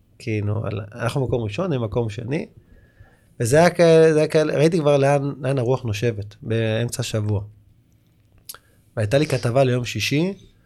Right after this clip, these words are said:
שאני זוכר שאמרתי בה דברים יותר קשים, בוא נגיד ככה,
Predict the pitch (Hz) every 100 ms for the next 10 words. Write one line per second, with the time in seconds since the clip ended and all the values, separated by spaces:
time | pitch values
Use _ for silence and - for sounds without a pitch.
0 | _ _ - 110 110 101 101 151 143 117
1 | 120 123 110 104 101 101 120 123 113 107
2 | 104 - - - - 120 120 160 - -
3 | 104 - 117 117 107 107 101 - 123 123
4 | 156